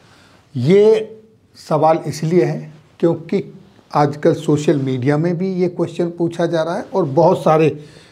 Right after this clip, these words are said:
मेरे व्यूअर्स के भी ये कमेंट्स हैं। उनके कमेंट्स यही हैं बार बार। किसी ने कहा है,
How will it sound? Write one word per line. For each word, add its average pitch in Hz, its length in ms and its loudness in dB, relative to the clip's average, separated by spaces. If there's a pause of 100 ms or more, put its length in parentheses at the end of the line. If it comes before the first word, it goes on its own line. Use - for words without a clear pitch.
(160)
मेरे 180 260 6
व्यूअर्स 151 460 2
के 220 140 4
भी 190 160 2
ये 180 80 6
कमेंट्स 160 500 0
हैं। 202 360 -2 (340)
उनके 175 260 0
कमेंट्स 180 480 -4
यही 160 300 -2
हैं 180 300 -4
बार 147 200 2
बार। 170 240 0 (640)
किसी 180 260 -4
ने 180 140 -2
कहा 170 320 -6
है, 226 180 -8